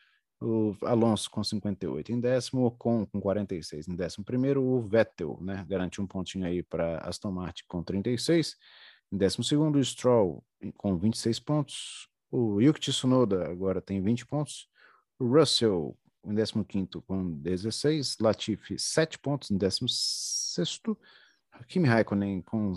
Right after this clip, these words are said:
ó, o Kimi Raikkonen tá perto do Latifi, hein? Sete a seis aí, ó. Sete pro Latifi, seis pro Raikkonen. Décimo sétimo, em oi-, décimo oitavo, Giovinazzi, um, e o restante, né? Mick, Mazepin e o Kubica, né? Que o Kubica também pilotou e não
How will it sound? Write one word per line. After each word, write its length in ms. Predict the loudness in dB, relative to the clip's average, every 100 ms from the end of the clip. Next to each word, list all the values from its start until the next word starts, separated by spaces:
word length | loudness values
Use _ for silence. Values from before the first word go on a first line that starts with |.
| -6 -2
ó, 160 | 0
o 40 | 2
Kimi 160 | 4
Raikkonen 300 | 4 4 2
tá 100 | 0
perto 300 | -2 -2 0
do 60 | 0
Latifi, 440 | -2 0 -2 -2
hein? 80 | -6
Sete 360 | -6 -4 -2 -2
a 40 |
seis 300 | 0 2 2
aí, 180 | 0 -2
ó. 60 | -10
Sete 340 | -2 0 0
pro 120 | -2 0
Latifi, 420 | 0 0 -4 -4
seis 220 | -2 -2
pro 140 | -2 -2
Raikkonen. 460 | -4 -6 -12 -4
Décimo 300 | -2 -2 -2
sétimo, 360 | 2 2 2 -6 -10 -20 -20 -20 _ 2
em 320 | 6 8 8
oi-, 180 | 8 8
décimo 300 | 6 6 4
oitavo, 320 | 4 2 2
Giovinazzi, 380 | 2 4 2 2 _
um, 260 | 6 6 4 _ _ _ -4
e 180 | 2 4
o 60 |
restante, 500 | 4 2 2 0 0
né? 120 | -2 0
Mick, 640 | 2 0 -2 -4 -4 -2
Mazepin 640 | 0 0 0 0 -2 -2 -6 _ _ _ _ _ _ _ _ _ _ _
e 100 | 0
o 40 | 2
Kubica, 380 | 2 -2 -2 -4
né? 100 | -4
Que 80 |
o 40 | _
Kubica 280 | -6 -6 -2
também 320 | 2 2 0
pilotou 500 | -2 -2 -2 -2 -4
e 60 | -4
não 200 | -8